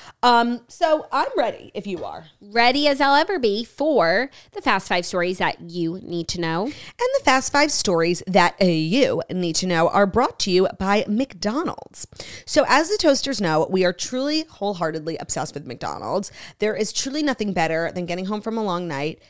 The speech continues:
Speaker 1: having that McDonald's either picked up or waiting for you or delivered, and just getting out of your girdle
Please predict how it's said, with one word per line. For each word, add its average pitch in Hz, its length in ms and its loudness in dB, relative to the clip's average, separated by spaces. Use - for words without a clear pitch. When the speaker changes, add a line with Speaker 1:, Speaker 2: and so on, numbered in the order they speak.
Speaker 1:
having 185 400 -4
that 214 120 -4
McDonald's 160 440 -6
either 151 180 -6
picked - 260 -10
up 160 220 -4
or 180 180 -4
waiting 160 360 -4
for 170 160 -8
you 147 200 -4
or 160 220 -4
delivered, 165 640 -4
and 220 180 -2
just 220 400 -2
getting 196 260 -2
out 180 260 -2
of 165 200 -6
your 170 100 -6
girdle 170 540 -4